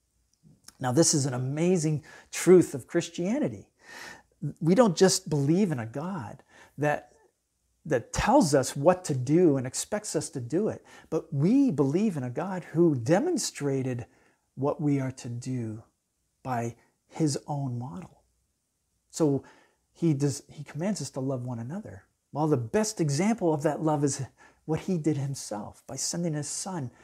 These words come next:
to die on our behalf for our sins. And it's, it's amazing that our God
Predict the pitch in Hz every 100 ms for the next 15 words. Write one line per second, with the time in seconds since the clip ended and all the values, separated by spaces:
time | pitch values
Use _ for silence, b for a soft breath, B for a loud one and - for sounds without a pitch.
0 | B B - 135 170 175 190 180 156 165
1 | 170 165 160 147 131 151 185 170 101 -
2 | - 170 - 175 190 175 - - 214 220
3 | 110 - - B B B B B - 170
4 | 156 - B B B 185 - - - _
5 | 180 - 160 165 190 339 349 156 117 110
6 | _ _ _ _ _ _ 165 151 156 180
7 | - 170 185 139 139 202 247 190 147